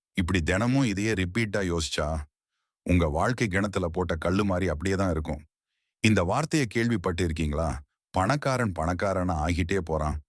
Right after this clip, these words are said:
ஏழை ஏழையா ஆகிட்டே போறான்." இப்போ புரியும்னு நினைக்கிறேன். இங்க மெயின் ரோல் எது? மனசு. நீங்க எப்படியெல்லாம் வாழணும்னு நினைக்கிறீங்களோ,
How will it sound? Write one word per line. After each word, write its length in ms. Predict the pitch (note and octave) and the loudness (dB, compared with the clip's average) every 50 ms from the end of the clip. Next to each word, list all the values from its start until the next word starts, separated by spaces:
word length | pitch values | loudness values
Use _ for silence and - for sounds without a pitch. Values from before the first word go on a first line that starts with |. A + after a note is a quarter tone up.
| _ _ - | _ _ -8
ஏழை 520 | - D#2+ E2 F#2 G#2 A2 A2 G2+ F2+ E2 | -4 0 0 2 2 0 0 0 0 0
ஏழையா 280 | E2+ F2 F2+ F2 E2+ D#2 | 0 0 0 0 -2 -2
ஆகிட்டே 300 | D#2 D#2+ D#2 E2 D#2+ E2+ | -2 -2 -2 -2 -4 -4
போறான்." 340 | D#2+ D#2+ D2 D2 C#2 B1+ B1+ _ _ _ _ _ _ _ _ _ _ - | -6 -6 -6 -8 -8 -10 -12 _ _ _ _ _ _ _ _ _ _ -4
இப்போ 240 | - F#2 E2 G#2 E2 D#2+ | -2 0 0 0 -2 0
புரியும்னு 300 | G#2+ A#2 B2 A#2+ A#2+ A#2 | 0 0 2 2 2 0
நினைக்கிறேன். 500 | G#2+ G2 F2 E2+ D#2+ - C#2+ C2+ C2 C2 C2+ - _ _ _ _ _ _ _ - | 0 0 -2 -2 -2 -4 -6 -8 -8 -10 -12 -14 _ _ _ _ _ _ _ -2
இங்க 240 | - G#2 A2 G2 F#2 | 0 2 4 4 4
மெயின் 320 | E2+ E2 F2+ G2+ A2+ B2 B2 | 2 0 0 2 2 0 0
ரோல் 240 | A#2 A#2+ A2+ A2 | 0 0 0 0
எது? 320 | G2+ F#2+ F#2 F#2+ G2 G2 F#2 F2+ - _ _ _ | 0 -2 0 0 -2 -2 -2 -6 -10 _ _ _
மனசு. 1000 | _ - - E2+ E2+ E2+ F2 F#2+ G#2+ A#2 A2 - - - G2 F#2+ F#2 F#2 F#2 F#2 F2+ - _ _ _ _ _ _ _ _ _ _ _ | _ -6 -2 0 2 2 2 2 2 0 0 -2 -2 -2 0 2 2 2 0 -2 -6 -8 _ _ _ _ _ _ _ _ _ _ _
நீங்க 260 | - G2 G#2+ A2 G2+ | -2 0 0 2 2
எப்படியெல்லாம் 800 | F2+ E2+ F2+ F#2+ F2+ - C#3 C#3 C#3+ C#3 B2+ B2+ C3 C3 C3 A#2+ F2+ | 2 2 0 0 0 0 0 0 2 2 0 0 0 0 0 0 0
வாழணும்னு 600 | F2 F2+ G2 A2 A#2+ B2 A#2+ A#2+ A#2+ A#2 A#2 A2 | 0 0 0 0 2 2 2 2 2 2 2 0
நினைக்கிறீங்களோ, 840 | F#2+ F2+ F#2 G#2 G#2 - A2 G2+ F#2 F2+ E2 D2+ C#2+ C2 D2 D#2 | 0 0 0 -2 -2 -2 -2 -2 0 0 0 0 -2 -2 -4 -6